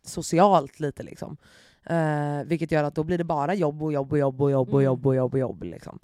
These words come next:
Speaker 2: Det blir ett projekt. Då
Speaker 1: Ja,
Speaker 2: åker man hem så
Speaker 1: exakt,
Speaker 2: kan man
Speaker 1: då
Speaker 2: stå,
Speaker 1: stannar man
Speaker 2: ja,
Speaker 1: hemma,
Speaker 2: stannar man
Speaker 1: liksom.
Speaker 2: hemma, ja.
Speaker 1: Eh, så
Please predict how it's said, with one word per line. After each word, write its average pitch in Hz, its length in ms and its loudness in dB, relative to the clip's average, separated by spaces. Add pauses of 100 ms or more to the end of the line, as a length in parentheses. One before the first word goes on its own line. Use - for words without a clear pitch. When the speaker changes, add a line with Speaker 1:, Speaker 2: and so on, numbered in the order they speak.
Speaker 2:
Det 208 60 -10
blir 208 180 -6
ett - 80 -8
projekt. - 580 -8
Då 240 100 2
Speaker 1:
Ja, 226 80 8 (160)
Speaker 2:
åker 214 100 2
man 190 100 0
hem 170 580 -6
så - 100 -6 (100)
Speaker 1:
exakt, 170 100 -4
Speaker 2:
kan 202 140 0
man 160 100 -4
Speaker 1:
då 202 60 2
Speaker 2:
stå, - 40 -2
Speaker 1:
stannar 151 280 -2
man 160 120 -2
Speaker 2:
ja, 170 60 0
Speaker 1:
hemma, 160 140 -2
Speaker 2:
stannar 143 180 -4
man 135 80 -8
Speaker 1:
liksom. 147 300 -8
Speaker 2:
hemma, 160 220 -8 (280)
ja. 180 80 2
Speaker 1:
Eh, 156 520 2
så 170 400 2